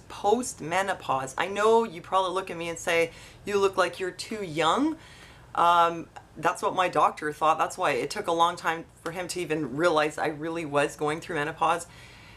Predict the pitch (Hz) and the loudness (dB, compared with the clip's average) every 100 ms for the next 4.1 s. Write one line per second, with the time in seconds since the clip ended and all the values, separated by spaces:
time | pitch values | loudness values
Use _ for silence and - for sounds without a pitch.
0 | - - - - - 208 226 226 226 330 | -20 -20 -20 -10 2 4 4 2 2 2
1 | 381 233 208 - - 202 254 247 233 247 | 0 0 0 0 -2 -6 -4 -4 -4 -2
2 | 233 220 214 202 180 175 180 196 180 175 | 2 2 2 0 0 0 0 -2 -2 2
3 | 175 180 - 156 170 190 - 160 175 247 | 2 2 -2 -2 -2 -2 -2 -2 0 -4
4 | 247 | -6